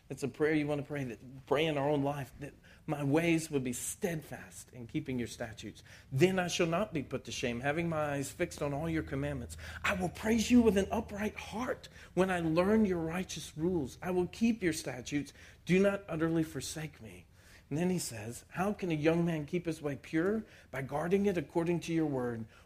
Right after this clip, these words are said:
With my whole heart I seek you. Let me not wander from your commandments." That's the second prayer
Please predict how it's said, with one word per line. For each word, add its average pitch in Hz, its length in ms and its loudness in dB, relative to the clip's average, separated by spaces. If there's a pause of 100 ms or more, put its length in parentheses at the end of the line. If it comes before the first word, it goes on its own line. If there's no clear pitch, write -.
With 160 160 4
my 147 220 0
whole 190 460 6
heart 202 440 4 (100)
I 143 120 -2
seek 139 400 -2
you. 113 180 -4 (200)
Let 175 260 2
me 190 160 8
not 190 500 4
wander 185 300 4
from 175 260 0
your 170 80 2
commandments." 156 680 -2
That's 131 260 -6
the 156 80 -4
second - 400 -8
prayer 104 300 -8